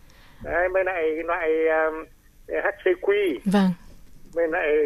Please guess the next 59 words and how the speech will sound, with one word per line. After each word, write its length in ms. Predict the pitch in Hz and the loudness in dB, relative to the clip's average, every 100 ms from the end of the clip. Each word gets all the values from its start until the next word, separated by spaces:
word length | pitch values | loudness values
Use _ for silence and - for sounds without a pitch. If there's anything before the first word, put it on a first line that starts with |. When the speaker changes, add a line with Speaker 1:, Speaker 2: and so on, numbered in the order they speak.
| 139 | -2
Speaker 1:
cái 100 | 190 - | -8 0
thuốc, 180 | 190 | 0
uh, 360 | 196 180 180 170 156 | 2 0 0 -2 -4
kháng 180 | 170 175 | -6 -2
viêm, 180 | 190 180 175 170 | 0 0 -6 -8
Speaker 2:
Medron. 260 | 165 226 208 | 2 4 6
Speaker 1:
Medron 300 | 214 220 220 - | 6 6 4 2
đấy. 160 | 170 - - | -6 -6 -4
Speaker 2:
Vâng. 260 | 190 190 175 - - - - 190 - | 0 2 0 -6 -20 -14 -12 -12 -4
Speaker 1:
Tôi 120 | 190 | 0
uống 200 | 185 175 202 220 202 180 170 170 190 - | 2 0 0 -4 -4 -6 -12 -12 -10 0
bốn 160 | 233 | 0
năm 120 | 220 202 | 2 -2
năm 160 | 190 | 0
nay, 160 | 190 185 196 | -2 -2 -2
Speaker 2:
Dạ 160 | 196 | -2
Speaker 1:
năm 80 | 175 | 0
nay 140 | 185 | 2
Speaker 2:
vâng. 100 | 180 | 2
Speaker 1:
rồi 80 | 156 | 2
nhưng 100 | 170 | 0
mà 60 | 175 | -6
không 200 | - 180 170 | -4 -6 -4
thấy 80 | 185 175 175 160 | -2 -2 -2 0
hiện 120 | 143 - | 0 0
tượng 340 | 90 - 160 143 | -4 -4 -8 -6
gì 60 | 143 170 | -4 -4
nó 60 | - | -2
chuyển 140 | 117 113 | -4 -2
biến 180 | 131 180 | -4 -2
gì 80 | 143 | -4
cả. 220 | 107 110 - | -2 -4 -8
Speaker 2:
Dạ 140 | - 190 | -6 -4
Speaker 1:
Vẫn 80 | 170 | 0
Speaker 2:
vâng. 160 | 175 | 0
Speaker 1:
thấy 100 | 170 170 | 0 -2
mệt 180 | 151 - | -4 -4
lắm. 100 | 226 - - - - - - | -16 -20 -20 -20 -20 -14 -2
Speaker 2:
Vâng. 120 | 202 | 0
Speaker 1:
Cái 80 | 175 | 2
tình 120 | 165 147 | 0 0
hình 380 | 156 - 143 - | -2 -4 -18 -16
của 140 | - 135 | -4 0
tôi 140 | 175 160 | 0 0
thì 100 | 143 - | -4 -2
xử 60 | |
lý 60 | 220 | 2
Speaker 2:
Bác 180 | 294 - | 2 4
Speaker 1:
thế 60 | |
nào? 120 | 277 240 | 4 6
Speaker 2:
có 180 | 240 | 6
đi 120 | 269 294 | 4 2
khám 340 | 269 220 233 | 2 4 4
định 180 | 269 226 | 2 2
kỳ 260 | 247 226 | 2 2
thường 180 | 208 214 | 0 -8
xuyên 240 | 202 262 247 | -6 -8 -6
không 160 | 254 | -8
ạ? 140 | 196 | -8